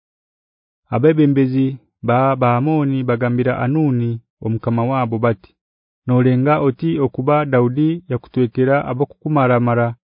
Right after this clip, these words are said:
nakunirasho? Yakutwekera abaramatabe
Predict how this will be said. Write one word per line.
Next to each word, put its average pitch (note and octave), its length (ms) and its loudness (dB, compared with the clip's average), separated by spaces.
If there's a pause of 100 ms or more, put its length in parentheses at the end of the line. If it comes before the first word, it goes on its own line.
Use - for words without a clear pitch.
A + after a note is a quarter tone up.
(360)
nakunirasho? B2 800 0 (340)
Yakutwekera D3 760 0
abaramatabe C#3 880 -2